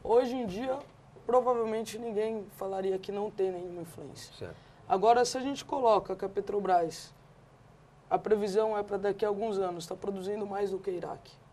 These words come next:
Speaker 1: isso ninguém sabe. A Petrobras com pré-sal, ela vai passar de décimo segundo, é, produtora, o Brasil, produtora de petróleo mundial,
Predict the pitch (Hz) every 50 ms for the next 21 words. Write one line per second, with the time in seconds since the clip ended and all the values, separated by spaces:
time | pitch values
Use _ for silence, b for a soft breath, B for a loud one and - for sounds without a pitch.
0 | - - - - - - - - - 170 - - 196 202 196 220 277 - - -
1 | - 175 165 160 - - - B B B B B B B - 160 - 214 226 226
2 | 226 220 202 208 240 247 247 - 247 - 208 202 180 - - 214 220 226 226 214
3 | 214 214 214 220 202 190 - 202 185 180 175 190 170 190 208 226 233 - 262 247
4 | - - 220 202 180 190 202 208 180 156 135 - - - - - - - - -
5 | - - - 165 165 160 165 - 190 190 175 190 190 - - 202 196 185 165 156
6 | 147 - - 185 180 202 208 202 180 170 190 180 156 143 - - - - - -
7 | - - - - - - 196 190 185 185 - 214 214 208 196 196 - 202 202 202
8 | - 185 185 185 208 233 277 269 185 175 185 185 214 214 190